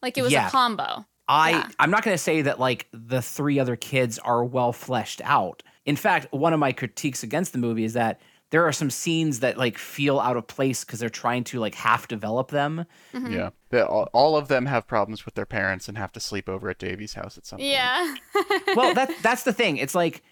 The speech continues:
Speaker 2: chubby kid has, like, a short storyline about how, like, his mom is, like, an alcoholic, maybe. Or she's definitely an alcoholic, but, like,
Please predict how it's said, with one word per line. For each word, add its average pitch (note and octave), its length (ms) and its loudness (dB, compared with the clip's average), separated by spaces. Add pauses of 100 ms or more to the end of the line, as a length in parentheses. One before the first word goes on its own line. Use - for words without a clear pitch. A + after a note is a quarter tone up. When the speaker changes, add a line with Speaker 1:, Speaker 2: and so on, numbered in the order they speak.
(160)
Speaker 2:
chubby G3 360 0
kid D#3+ 260 2
has, C#3 220 2
like, B2+ 340 0
a B2 100 2
short D3+ 380 -2
storyline C#3 580 2
about A#2 180 0
how, A#2 180 2
like, A#2+ 300 0
his B2+ 200 -4
mom A#2+ 520 2 (140)
is, B2 160 0
like, A#2+ 140 -2
an B2 60 0
alcoholic, B2 720 0
maybe. A3 460 -2
Or - 80 -2
she's - 160 -4
definitely E3 280 2
an C3 40 0
alcoholic, A2 640 -2 (120)
but, A#2+ 280 0 (360)
like, B2 180 0